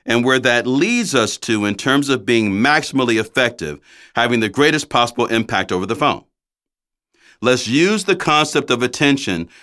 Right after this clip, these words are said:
to take a look at our telephone skills. Let me ask you a question. What do you think you can tell about someone from hearing their voice over the phone? Certainly, you can tell the person's mood. You can tell whether they're male or female.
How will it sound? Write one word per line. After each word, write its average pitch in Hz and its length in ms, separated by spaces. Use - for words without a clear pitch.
to 117 100
take 135 320
a 120 60
look 123 220
at 113 120
our 107 100
telephone 113 500
skills. 69 440
Let 269 160
me 233 140
ask 135 240
you 117 80
a 104 60
question. 175 560
What 277 140
do 294 80
you 247 80
think 180 260
you 147 60
can 143 120
tell 135 220
about 113 320
someone 113 260
from 107 160
hearing 127 220
their 123 100
voice 120 280
over 135 120
the 143 120
phone? 240 280
Certainly, 170 440
you 131 120
can 123 180
tell 117 200
the 107 100
person's 98 500
mood. 156 560
You 120 100
can 123 140
tell 117 200
whether 107 240
they're 92 140
male 98 320
or 90 60
female. 156 760